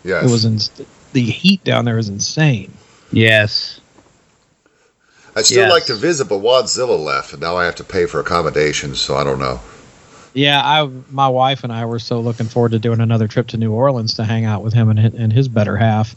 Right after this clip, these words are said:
Speaker 1: Right.
Speaker 2: And then, and, but now he's in Seattle, and I talked to him on the
Speaker 3: Right.
Speaker 2: phone the other day, and she's like, "Well, you can always come here." I'm like, "Yeah,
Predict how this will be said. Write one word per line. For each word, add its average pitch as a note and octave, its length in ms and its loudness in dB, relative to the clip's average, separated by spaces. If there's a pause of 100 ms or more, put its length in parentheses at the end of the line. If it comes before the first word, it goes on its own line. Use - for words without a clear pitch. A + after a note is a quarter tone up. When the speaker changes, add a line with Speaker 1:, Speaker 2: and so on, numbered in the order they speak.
Speaker 1:
Right. D#2 340 -6
Speaker 2:
And A#2 140 0
then, A2+ 240 -2
and, B2 160 -6
but D3+ 100 2
now F3+ 200 2
he's E3 120 2
in E3 80 0
Seattle, D3+ 600 0
and C#3 120 -4
I B2 120 0
talked C3+ 240 0
to C#3 60 0
him C#3 60 4
on C3+ 140 4
the C#3 80 2
Speaker 3:
Right. D#3+ 100 -4
Speaker 2:
phone C#3+ 220 -6
the B2+ 140 -6
other A#2 160 -8
day, A#2 200 -8
and A2+ 120 -10
she's B2+ 240 -8
like, A#2 160 -6 (320)
"Well, A#2 100 -8
you A#2+ 80 -4
can B2 120 -6
always G#3 260 0
come A3 200 4
here." G#3+ 220 2
I'm F3 60 -8
like, D3 160 -14
"Yeah, E3+ 300 -10